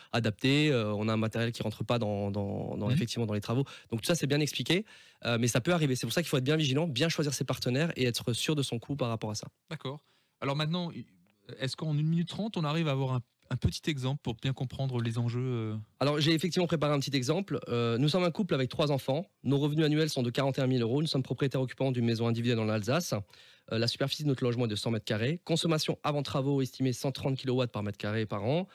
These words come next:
Speaker 1: Consommation après travaux, c'est soixante-dix kilowatts par mètre carré par an. Alors, c'est pas vous qui allez le calculer, hein, ça, on, on vous, on vous aide à le calculer. Nous voulons remplacer une chaudière à gaz par une pompe à chaleur. Ça, c'est le pré-, c'est ce qu'on prévoit à faire, donc une R O.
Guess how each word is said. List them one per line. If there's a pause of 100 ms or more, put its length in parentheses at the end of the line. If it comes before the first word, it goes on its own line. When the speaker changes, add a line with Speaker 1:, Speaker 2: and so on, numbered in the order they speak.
(260)
Speaker 1:
Consommation
après
travaux,
c'est
soixante-dix
kilowatts
par
mètre
carré
par
an.
Alors,
c'est
pas
vous
qui
allez
le
calculer,
hein,
ça,
on, (380)
on
vous,
on
vous
aide
à
le
calculer. (440)
Nous
voulons
remplacer
une
chaudière
à
gaz
par
une
pompe
à
chaleur.
Ça,
c'est
le
pré-,
c'est
ce
qu'on
prévoit
à
faire,
donc (200)
une
R
O.